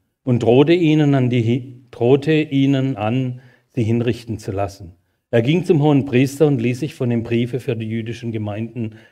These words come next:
in Damaskus mitgeben. Sie ermächtigten ihn, auch in diesem Gebiet die Gläubigen aufzuspüren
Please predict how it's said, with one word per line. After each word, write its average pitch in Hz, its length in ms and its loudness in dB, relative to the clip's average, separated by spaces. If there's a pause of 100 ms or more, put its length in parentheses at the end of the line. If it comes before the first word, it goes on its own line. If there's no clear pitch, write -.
in 117 140 0
Damaskus 113 560 -2
mitgeben. 104 640 -6 (320)
Sie 143 140 0
ermächtigten 160 760 2
ihn, 151 360 4
auch 123 240 0
in 117 120 0
diesem 117 320 -2
Gebiet 110 360 -4
die 113 80 -4
Gläubigen 107 500 -4
aufzuspüren 101 960 -10